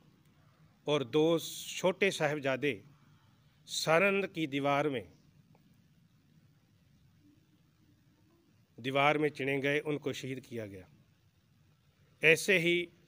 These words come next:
माता गुजर कौर जी, उन्होंने ठंडे बुर्ज में अपने शरीर का बलिदान किया।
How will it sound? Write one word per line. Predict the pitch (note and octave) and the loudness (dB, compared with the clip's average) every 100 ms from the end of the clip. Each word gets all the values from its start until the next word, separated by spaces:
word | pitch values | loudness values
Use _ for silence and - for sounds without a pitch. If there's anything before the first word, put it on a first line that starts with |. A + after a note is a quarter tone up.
| _ - | _ -4
माता | C#3+ D3 D#3 D3+ | 0 2 2 0
गुजर | C3+ D3 F3 | 0 -4 -2
कौर | C#3+ C#3 | -2 -2
जी, | B2+ C#3 C#3+ - - _ - _ _ _ _ _ _ _ _ _ _ _ - | -2 -6 -8 -12 -20 _ -20 _ _ _ _ _ _ _ _ _ _ _ -2
उन्होंने | D#3 D#3+ D#3 | 2 4 4
ठंडे | D#3 E3+ G3 F#3 | 2 2 2 2
बुर्ज | D#3 C#3 | 2 0
में | D3 C#3+ D3 - _ _ _ - - - _ _ - | -2 -2 -4 -12 _ _ _ -20 -20 -20 _ _ -6
अपने | D3 - C#3+ C#3+ C#3 - - - - - - - - _ _ - - - - _ _ _ _ _ _ _ _ _ _ _ | -4 -2 0 0 -2 -8 -20 -20 -20 -20 -20 -20 -20 _ _ -20 -20 -20 -20 _ _ _ _ _ _ _ _ _ _ _
शरीर | - C#3 D3+ D#3+ | -8 -2 -2 2
का | D3 | 2
बलिदान | B2+ C3 B2+ B2 B2+ | 2 -2 -2 -2 -4
किया। | G#2 F#2+ | -10 -14